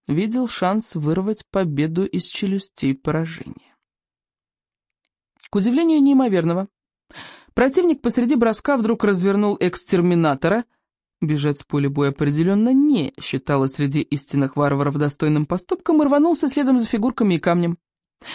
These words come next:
Склон сделался чуть более пологим, и камень немного замедлился, прежде чем врезаться в большую скалу и резко остановиться.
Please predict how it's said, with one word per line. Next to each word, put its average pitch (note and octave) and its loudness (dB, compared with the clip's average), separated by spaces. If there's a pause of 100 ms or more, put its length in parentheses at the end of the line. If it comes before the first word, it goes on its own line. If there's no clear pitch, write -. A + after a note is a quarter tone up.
(280)
Склон D#3+ 0
сделался C#3+ 0
чуть C#3+ -2
более D3+ 2
пологим, G3 2
и E3 0
камень B3+ 2
немного F#3+ 2
замедлился, E3+ 0
прежде D3+ 0
чем D3 0
врезаться E3+ 0
в D3 -2
большую D3 0
скалу F#3 -2
и G3 0
резко D#3+ -2
остановиться. D3+ -4